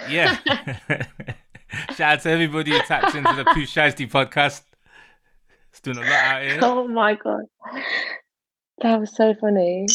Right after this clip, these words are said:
Speaker 1: Brrr. <laughs> You know, you know, like
Speaker 2: You perfected it, though.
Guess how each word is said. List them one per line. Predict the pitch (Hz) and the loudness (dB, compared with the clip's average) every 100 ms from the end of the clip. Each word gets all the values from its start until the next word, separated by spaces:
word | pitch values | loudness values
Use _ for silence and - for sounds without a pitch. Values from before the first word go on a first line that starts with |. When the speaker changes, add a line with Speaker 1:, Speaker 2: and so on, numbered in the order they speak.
| - | -2
Speaker 1:
Brrr. | - 139 147 117 101 - - - | 0 0 2 0 -2 -8 -16 -10
<laughs> | - 143 - 156 - - - - - - | -8 -8 -6 -6 -8 -14 -20 -20 -20 -6
You | 160 | 2
know, | 226 | 2
you | 196 | 2
know, | 208 240 | -2 2
like | 233 190 - | 2 2 0
Speaker 2:
You | 233 | -4
perfected | 269 247 277 - 226 | 0 0 0 0 0
it, | 202 | 2
though. | 180 165 | 2 0